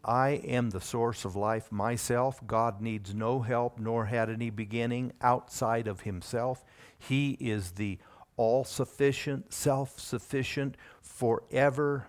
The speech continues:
source and sustainer of all things. He is the origin of everything. That's what the Father of eternity means.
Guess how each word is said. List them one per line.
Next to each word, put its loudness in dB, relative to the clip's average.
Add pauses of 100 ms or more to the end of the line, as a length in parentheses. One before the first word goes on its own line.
(100)
source 0 (200)
and -2
sustainer 0 (200)
of -4 (140)
all 4 (200)
things. -6 (280)
He 0
is -2
the 0
origin 0 (140)
of -2 (320)
everything. -4 (520)
That's 0
what 0 (360)
the -4
Father -2
of -4
eternity -6 (800)
means. -2